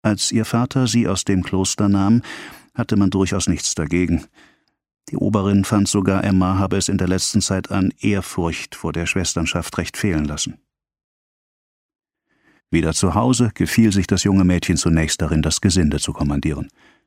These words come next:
Bald jedoch ward sie des Landlebens überdrüssig, und nun sehnte sie sich nach dem Kloster zurück. Als Charles zum ersten Male das Gut betrat, war sie just überzeugt, dass sie alle Illusionen verloren habe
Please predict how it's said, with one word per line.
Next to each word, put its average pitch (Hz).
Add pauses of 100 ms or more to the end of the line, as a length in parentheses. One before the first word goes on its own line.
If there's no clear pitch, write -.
(140)
Bald 92
jedoch 90
ward 82
sie -
des 78
Landlebens 92
überdrüssig, 104 (260)
und 110
nun 107
sehnte 101
sie 92
sich 95
nach 104
dem 101
Kloster 90
zurück. - (1300)
Als 92
Charles 95
zum 95
ersten 92
Male 90
das 90
Gut 98
betrat, 98 (720)
war 107
sie 107
just 117
überzeugt, 131
dass 113
sie -
alle 117
Illusionen 95
verloren 87
habe 73